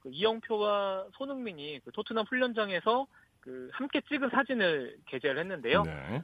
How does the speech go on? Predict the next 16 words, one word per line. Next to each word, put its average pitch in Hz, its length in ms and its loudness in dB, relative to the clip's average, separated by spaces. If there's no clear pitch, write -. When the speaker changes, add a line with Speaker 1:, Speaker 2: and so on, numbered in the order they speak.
Speaker 1:
어, 131 240 -12
토트넘 240 320 2
출신 233 280 -2
이영표가 156 920 2
그 - 220 -18
티비 214 200 -8
다큐멘터리 196 1300 -2
촬영을 220 440 0
위해서 123 400 2
영국으로 185 520 0
건너갔고요. 139 680 -4
어, 135 80 -10
토트넘 240 420 2
훈련장에 254 520 0
방문을 151 440 -8
하면서 185 560 0